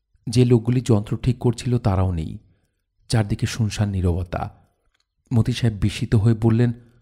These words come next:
"স্যার, ওরা কোথায়?" "সবাইকে সরিয়ে নেওয়া হয়েছে।" "কেন?" "কারণ আমাদের বিজ্ঞানীদের ধারণা,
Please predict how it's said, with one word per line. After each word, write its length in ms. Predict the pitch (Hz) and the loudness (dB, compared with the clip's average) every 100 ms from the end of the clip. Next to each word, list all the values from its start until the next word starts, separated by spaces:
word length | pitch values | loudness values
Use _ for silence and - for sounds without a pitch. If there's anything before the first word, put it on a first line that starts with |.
| _ _ _ - | _ _ _ -14
"স্যার, 340 | - 127 117 - - _ _ - | -4 0 0 -2 -12 _ _ 2
ওরা 220 | 120 135 | 6 6
কোথায়?" 420 | 135 123 - 120 - - _ _ _ _ _ _ _ | 4 0 0 -4 -6 -14 _ _ _ _ _ _ _
"সবাইকে 420 | - 127 120 131 139 | -4 0 2 2 0
সরিয়ে 340 | - 117 120 | 4 4 4
নেওয়া 220 | 120 110 | 4 2
হয়েছে।" 460 | 95 87 92 85 - _ _ _ _ _ _ _ _ - | 2 -2 -4 -8 -10 _ _ _ _ _ _ _ _ -2
"কেন?" 340 | 151 139 113 160 - _ _ _ _ _ _ _ _ - | 2 2 0 -2 -10 _ _ _ _ _ _ _ _ -2
"কারণ 240 | 107 104 | 0 0
আমাদের 300 | 98 104 107 | 0 0 -2
বিজ্ঞানীদের 600 | 90 101 107 110 110 101 | 0 -2 0 -2 -2 -4
ধারণা, 480 | 98 107 113 113 | -2 0 0 -2